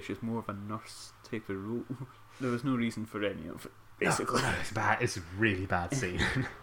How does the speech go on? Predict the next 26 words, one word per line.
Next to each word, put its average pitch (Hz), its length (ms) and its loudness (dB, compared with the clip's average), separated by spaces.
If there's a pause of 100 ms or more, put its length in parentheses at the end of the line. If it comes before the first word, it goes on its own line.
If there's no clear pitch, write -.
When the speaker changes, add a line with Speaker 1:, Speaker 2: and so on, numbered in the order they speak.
(720)
Speaker 2:
Uh, 113 260 8
Connery 175 400 6
finds 139 420 0
himself 104 540 2
in 110 120 0
front 123 400 2
of, 107 340 4 (420)
I 113 120 2
think - 640 0
it's - 160 2
some 113 220 2
kind 104 340 0
of 101 240 -2 (320)
Monte 110 480 4 (200)
Carlan 98 680 4 (400)
consulate 98 800 -2
or 95 100 -2
something. 90 500 -4
It's, 90 280 -6
it 98 220 -4
doesn't 92 240 -2
really 87 160 -10
matter, 87 280 -8
I'm 98 60 -4
not 87 160 -6
sure. - 140 -10